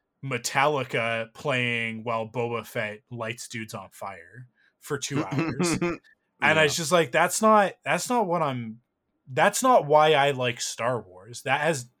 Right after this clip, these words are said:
Speaker 1: that has nothing to do with Star Wars." Right? If that's what you want, that's, like, that's cool. I don't, like, if, if that's your flavor, if that's your speed, that's cool.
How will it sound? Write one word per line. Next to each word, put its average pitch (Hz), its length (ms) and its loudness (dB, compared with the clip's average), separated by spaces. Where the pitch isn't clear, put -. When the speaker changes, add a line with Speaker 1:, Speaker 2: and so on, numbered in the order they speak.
Speaker 1:
that 160 200 0
has 143 160 0
nothing 131 500 -6
to 120 80 -6
do 120 180 -8
with 104 160 -10
Star 107 320 -6
Wars." 156 460 -20
Right? 123 280 -2
If 135 160 0
that's 220 240 2
what 277 200 -2
you 208 100 2
want, 160 300 2
that's, 175 280 0
like, 170 240 0
that's 220 220 0
cool. 190 340 0
I 135 140 4
don't, 202 240 2
like, 180 240 -2
if, 190 260 -4
if 170 220 -6
that's 208 300 -2
your 208 80 -2
flavor, 185 420 -2
if 120 100 -4
that's 160 240 -4
your 143 100 -6
speed, 147 380 -8
that's 175 240 -2
cool. 156 400 -6